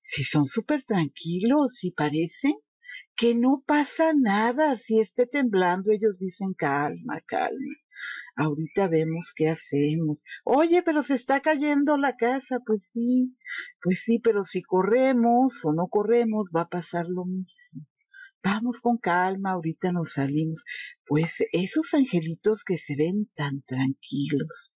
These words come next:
tan apacibles, mis angelitos, estas adorables criaturas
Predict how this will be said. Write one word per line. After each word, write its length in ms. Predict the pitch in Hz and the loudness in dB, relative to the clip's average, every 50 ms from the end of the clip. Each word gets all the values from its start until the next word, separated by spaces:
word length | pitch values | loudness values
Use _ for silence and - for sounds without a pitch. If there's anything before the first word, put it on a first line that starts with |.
| _ - - - - _ _ _ - | _ -20 -20 -20 -20 _ _ _ -6
tan 220 | - 139 139 131 | -6 -4 -2 -2
apacibles, 1000 | 131 - - 135 131 - - - 135 139 143 - 143 131 139 139 151 - - _ _ - - - - - - - _ _ | -2 -2 -2 -4 -4 -4 -4 -2 -2 0 0 -2 -2 -2 -4 -4 -4 -6 -14 _ _ -20 -20 -20 -20 -20 -20 -20 _ _
mis 300 | - 180 165 143 - - | 0 0 0 0 -2 -2
angelitos, 1120 | 147 135 131 131 - - 147 139 123 127 127 127 - - - 123 330 440 - - - _ _ - | -2 -2 -2 -4 -4 -4 -4 -4 -4 -4 -8 -10 -6 -2 0 0 0 0 -2 -6 -16 _ _ -2
estas 760 | 240 339 370 370 349 - - - - - 220 185 - - | 0 0 0 0 -2 -4 -10 -10 -4 -2 -2 -2 -2 -2
adorables 720 | 185 175 165 151 151 156 160 185 190 190 175 180 160 - - | 0 0 2 2 2 2 2 2 2 0 0 0 0 -2 -4
criaturas 920 | - - 151 147 147 135 131 - - 143 135 135 147 196 247 - _ _ | -2 0 2 2 2 0 -2 -4 -4 -4 -2 -2 -2 -2 -4 -6 _ _